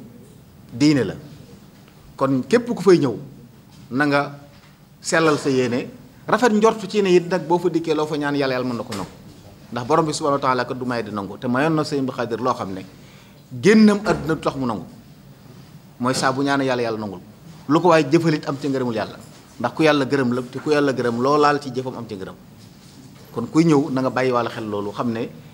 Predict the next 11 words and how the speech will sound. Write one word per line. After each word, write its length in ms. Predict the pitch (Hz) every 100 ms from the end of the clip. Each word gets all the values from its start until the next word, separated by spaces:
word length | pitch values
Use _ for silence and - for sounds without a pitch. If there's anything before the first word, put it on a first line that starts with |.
| -
yaa 120 | 147
ngi 100 | 180
ñëw 140 | 180 175
ci 60 | 170
bisub 240 | 170 190 - - -
nitu 180 | 147 156
Yàlla, 300 | 135 117 95 - - - -
doomi 240 | 143 160
Sëriñ 260 | 156 151 139
Tuubaa, 340 | 131 110 - - - - - -
ku 120 | -